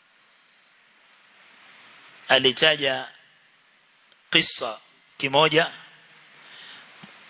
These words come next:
Na hicho kisa kilikuja baada ya hadithi aliposema, "Idha urifa sabab, batala al-ajab." Sababu ya jambo lilotendeka ikijulikanwa, mshangao huondoka.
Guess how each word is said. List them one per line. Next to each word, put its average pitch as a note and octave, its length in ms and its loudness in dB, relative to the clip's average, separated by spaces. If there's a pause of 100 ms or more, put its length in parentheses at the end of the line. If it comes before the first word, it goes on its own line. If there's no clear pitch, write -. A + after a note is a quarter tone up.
(520)
Na A#2+ 100 2
hicho B2 220 0
kisa D#3+ 320 2
kilikuja C#3+ 500 0
baada C3+ 300 4
ya B2 60 2
hadithi C#3+ 420 0
aliposema, C3 640 0 (1160)
"Idha C3 400 2 (140)
urifa C#3+ 320 0
sabab, E3 460 -2 (460)
batala D3 460 2
al-ajab." B2+ 420 -4 (1400)
Sababu D#3 600 -2
ya C#3+ 140 -4
jambo D3+ 420 -6
lilotendeka C#3 600 -4
ikijulikanwa, C3+ 920 -6 (480)
mshangao C#3+ 680 0
huondoka. C3 680 -8